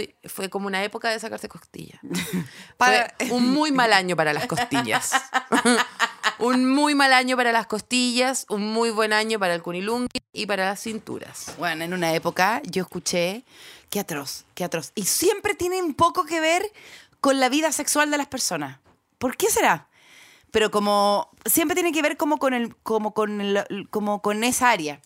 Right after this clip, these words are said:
Speaker 2: que la Lady Gaga tenía, eh, órgano sexual fa-, femenino y masculino.
Speaker 1: Ah, sí,
Speaker 2: Que
Speaker 1: me acuerdo de
Speaker 2: poseía,
Speaker 1: eso, pero
Speaker 2: que
Speaker 1: ella,
Speaker 2: poseía los
Speaker 1: ella
Speaker 2: dos.
Speaker 1: f-, ella fue muy capa porque la gente, ¿podéis creer lo que en una entrevista le preguntaban?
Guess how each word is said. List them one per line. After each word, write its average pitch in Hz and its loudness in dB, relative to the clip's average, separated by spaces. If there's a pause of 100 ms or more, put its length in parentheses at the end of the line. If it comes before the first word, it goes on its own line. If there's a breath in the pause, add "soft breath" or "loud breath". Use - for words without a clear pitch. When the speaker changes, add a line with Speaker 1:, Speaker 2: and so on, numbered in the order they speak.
(720)
Speaker 2:
que 185 2
la 185 2
Lady 190 0
Gaga 208 0
tenía, 196 -4 (140)
eh, 180 -2
órgano 190 -2
sexual 190 -6
fa-, - -6
femenino 175 -6
y - -6
masculino. 165 -10 (760)
Speaker 1:
Ah, 220 0
sí, 233 -10
Speaker 2:
Que 208 -2
Speaker 1:
me 196 2
acuerdo 208 2
de 208 2
Speaker 2:
poseía, 208 4
Speaker 1:
eso, 208 2
pero 175 -2
Speaker 2:
que 190 2
Speaker 1:
ella, 214 6
Speaker 2:
poseía 202 4
los 196 2
Speaker 1:
ella - 2
Speaker 2:
dos. 180 -2
Speaker 1:
f-, - -10
ella 196 -4
fue 196 -8
muy 202 -6 (120)
capa 202 2
porque 175 -4
la 170 -4
gente, 185 -6
¿podéis 190 -4
creer 190 -2
lo 202 -2
que 196 -4
en 190 -6
una 196 -2
entrevista 185 -6
le 208 -2
preguntaban? 175 -2